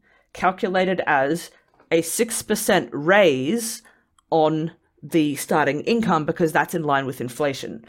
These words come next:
So we take our fifty thousand and we multiply it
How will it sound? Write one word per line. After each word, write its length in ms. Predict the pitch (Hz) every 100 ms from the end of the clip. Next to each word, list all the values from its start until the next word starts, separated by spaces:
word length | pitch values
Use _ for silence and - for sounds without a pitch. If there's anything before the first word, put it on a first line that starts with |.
| - -
So 160 | 170
we 80 | 170
take 320 | 170 202 -
our 360 | 160 156 151 - _ _ _ _ _ -
fifty 340 | 202 220 196
thousand 640 | 180 143 135 156 220 247 - _ _ _ -
and 80 |
we 80 | 160
multiply 640 | 165 196 - 285 - 135
it 300 | 117 147 -